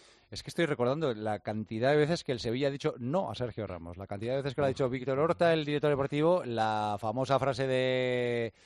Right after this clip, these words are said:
del presidente de: "Sí, pues yo también quiero un avión y tráigame usted uno", y, y que, que escoció además mucho a, a Sergio Ramos.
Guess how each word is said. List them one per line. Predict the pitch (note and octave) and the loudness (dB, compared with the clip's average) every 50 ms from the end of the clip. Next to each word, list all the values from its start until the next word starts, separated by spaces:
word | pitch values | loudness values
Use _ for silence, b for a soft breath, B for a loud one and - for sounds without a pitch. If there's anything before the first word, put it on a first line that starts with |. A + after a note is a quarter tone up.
| B B B B - | B B B B -2
del | A#2+ C3 | 0 0
presidente | C3 C3+ A#2 A#2+ C#3 C#3+ B2+ C3+ B2+ | 0 0 -2 0 -2 0 0 0 0
de: | A#2+ A#2+ A#2 A2+ A2 G#2+ | 0 0 0 0 0 -2
"Sí, | G#2 D3 D#3 | -2 -4 -2
pues | D3+ C3 B2 | -2 0 0
yo | C3 | 2
también | B2+ C#3 C#3 C#3+ C#3+ C#3 | 4 4 4 2 2 0
quiero | B2 D3 C#3+ | 0 0 0
un | C#3+ C#3+ | 2 2
avión | C#3 C#3 D3+ E3+ E3+ | 2 2 2 0 0
y | D3+ | -2
tráigame | - C#3 C3+ B2+ B2+ B2 B2 | -2 0 0 2 2 0 0
usted | A2 - B2 | 0 0 0
uno", | C3 D#3+ E3 A#2+ G2 F2 E2+ F2 | 0 0 0 -2 -4 -4 -6 -6
y, | F#2 F#2+ F#2+ G2 G#2 G2+ | -8 -8 -8 -8 -10 -10
y | F#2+ | -10
que, | F#2+ F#2+ G2+ G2+ | -8 -6 -8 -6
que | - A2+ | -6 -6
escoció | G#2+ - - A2 G2 - D#3+ F#3 | -8 -4 -4 -4 2 6 8 8
además | F3 D#3 D3 D#3 D#3+ C3 | 8 8 6 4 2 2
mucho | D#3 E3+ D3+ D3+ C#3+ | 0 -2 0 0 0
a, | C3+ B2+ B2 A#2+ A#2 A2 A2 G#2+ G2+ F#2+ G2 G2+ | 2 2 0 0 -2 -2 -4 -4 -6 -4 -4 -4
a | G#2 | -6
Sergio | G#2 A#2 A#2 A2 - C3 B2 | -4 -6 -8 -4 -2 -2 0
Ramos. | B2 C3 C#3 D#3 F#3+ G#3+ - | 2 2 0 0 -2 -6 -6